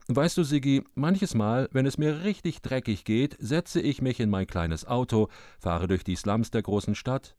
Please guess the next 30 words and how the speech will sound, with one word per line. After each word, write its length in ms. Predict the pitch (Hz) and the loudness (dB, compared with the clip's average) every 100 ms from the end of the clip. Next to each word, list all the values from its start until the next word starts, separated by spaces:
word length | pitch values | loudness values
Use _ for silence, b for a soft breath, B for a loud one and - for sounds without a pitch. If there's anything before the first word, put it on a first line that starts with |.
| _ | _
und 140 | 95 | -4
ich 120 | 104 | -4
komme 300 | - 151 151 | -2 2 2
zurück 460 | - 107 85 107 - | 2 -2 0 -2 -2
als 160 | 98 - | -6 -4
Beschenkte." 540 | 95 - 67 65 76 - _ _ _ _ _ _ _ B B B B - | -6 -4 -6 -8 -14 -18 _ _ _ _ _ _ _ B B B B -2
In 120 | 101 | 4
den 140 | 113 | 4
ganzen 360 | 113 175 196 175 | 4 2 2 2
Jahren 360 | 107 107 139 | 2 2 2
nach 180 | 110 107 | 2 2
der 140 | - 107 | 0 -4
Krise 340 | - 95 95 | -2 -2 0
bis 180 | 90 - | -2 -2
jetzt 440 | 80 95 - - b b b b | -4 -4 -6 -18 b b b b
ist 240 | - 110 - | -2 -2 0
für 140 | 101 | 2
mich 240 | 104 117 95 | 4 2 0
nichts 460 | 101 151 - - | 0 0 -2 -4
mehr 160 | 104 107 | 0 2
selbstverständlich. 1000 | 87 87 - 95 - 65 67 - - _ _ - | 0 -2 -4 -10 -6 -6 -6 -14 -18 _ _ -12
Ich 140 | 85 | 0
bin 160 | 120 117 | 4 6
ganz 240 | 101 117 | 4 2
im 140 | 120 | 2
Gegenteil 580 | 101 113 123 110 117 131 B B B | 2 2 2 0 0 0 B B B
in 160 | 110 | 0
so 280 | 95 92 147 | 2 2 2
vielen 340 | 143 117 107 92 | 2 2 2 2
Situationen 800 | 92 85 80 - 92 98 92 | -2 -4 -4 0 2 4 4